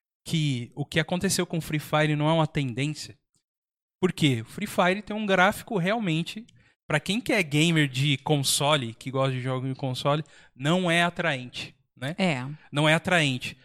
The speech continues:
Speaker 1: Mas só que eles fizeram um negócio muito incrível, que é trazer as pessoas que não jogam game,
Speaker 2: Uhum,
Speaker 1: né?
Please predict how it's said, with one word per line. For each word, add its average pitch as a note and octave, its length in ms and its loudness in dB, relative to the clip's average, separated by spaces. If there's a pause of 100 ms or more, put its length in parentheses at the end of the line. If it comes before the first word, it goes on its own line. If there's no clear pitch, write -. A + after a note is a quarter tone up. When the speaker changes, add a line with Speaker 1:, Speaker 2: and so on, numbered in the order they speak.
(200)
Speaker 1:
Mas A3 180 -2
só G3+ 280 2
que F3+ 140 -2
eles F3 300 0
fizeram G3 420 0
um G#3 40 0
negócio E3+ 460 2
muito G3+ 220 -4
incrível, G3 360 0
que G#3+ 140 -6
é G#3 60 0
trazer G3+ 520 4
as A3 120 0
pessoas G#3 400 0
que G#3+ 100 -8
não G#3+ 220 0
jogam F#3 400 2
game, A2+ 260 -6 (140)
Speaker 2:
Uhum, A#3 380 2
Speaker 1:
né? G3+ 300 2